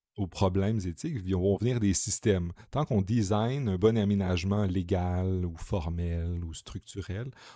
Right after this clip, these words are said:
on va régler les problèmes. Comme si on fait une meilleure démocratie actionnariale où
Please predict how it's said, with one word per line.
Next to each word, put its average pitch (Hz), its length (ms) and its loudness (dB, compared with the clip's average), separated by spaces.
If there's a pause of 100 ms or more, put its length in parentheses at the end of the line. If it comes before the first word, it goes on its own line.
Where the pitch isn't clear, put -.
(100)
on 92 60 -2
va 92 120 2
régler 95 300 0
les 92 120 0
problèmes. 85 500 -4 (340)
Comme 92 100 -4
si - 80 -2
on 113 80 2
fait 110 120 2
une 101 100 2
meilleure 101 680 2
démocratie 90 600 -4
actionnariale 95 680 -2
où 107 240 -4